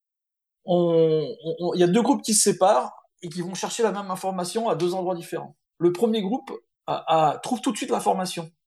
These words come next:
Donc le deuxième groupe joue une, une scène qui, à mon ami, qui, qui devient, entre guillemets, inutile. Après, la scène est, a été marrante parce qu'on,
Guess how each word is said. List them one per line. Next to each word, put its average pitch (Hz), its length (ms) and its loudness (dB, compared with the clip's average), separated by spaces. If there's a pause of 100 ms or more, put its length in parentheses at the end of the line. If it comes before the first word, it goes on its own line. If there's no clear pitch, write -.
(800)
Donc 151 140 -2
le 151 80 2
deuxième 208 280 4
groupe 185 220 2
joue 226 280 4
une, 180 500 0
une 170 140 0
scène 220 380 4 (460)
qui, 185 120 4
à 170 60 8
mon 175 180 2
ami, 165 360 2
qui, - 180 -10
qui 156 200 -4
devient, 175 420 4 (180)
entre 165 220 -2
guillemets, 185 520 4
inutile. 185 420 0
Après, - 180 -2
la 135 100 0
scène 170 220 0
est, - 140 -4
a 127 160 -4
été 139 220 -6
marrante 160 480 6
parce 120 120 -8
qu'on, - 180 -14